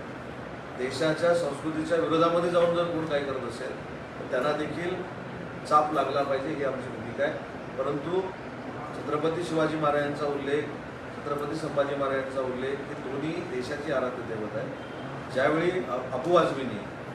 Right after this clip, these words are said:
छत्रपती संभाजी महाराज आणि छत्रपती शिवाजी महाराज यांना त्रास देणारा औरंगजेबाचं उदात्तीकरण करण्याचा निर्णय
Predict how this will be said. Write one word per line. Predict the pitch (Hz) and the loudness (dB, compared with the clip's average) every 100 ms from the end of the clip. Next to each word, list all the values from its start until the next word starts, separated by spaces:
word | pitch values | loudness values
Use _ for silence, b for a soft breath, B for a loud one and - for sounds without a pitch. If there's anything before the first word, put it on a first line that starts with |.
| - - - - | -10 -10 -8 -4
छत्रपती | 160 160 165 - | 0 2 2 0
संभाजी | 156 147 147 156 | 0 0 0 2
महाराज | 147 143 151 151 | 4 4 4 2
आणि | 151 | -2
छत्रपती | - 143 139 135 156 | -4 -4 -4 -4 -6
शिवाजी | 131 131 135 135 | 0 0 0 0
महाराज | 135 143 143 | 2 2 2
यांना | 143 | -2
त्रास | 143 - 151 170 170 | -4 2 6 6 6
देणारा | 156 131 107 101 - - B B B B - - 127 | 2 2 2 0 -4 -8 B B B B -10 -2 2
औरंगजेबाचं | 151 170 185 170 160 156 147 175 - | 4 6 4 2 2 2 4 2 2
उदात्तीकरण | 147 151 151 160 147 156 | 4 2 2 -2 0 -2
करण्याचा | - 131 131 135 151 143 135 | 0 0 0 -2 -2 -2 -2
निर्णय | 127 135 139 | -2 -2 -2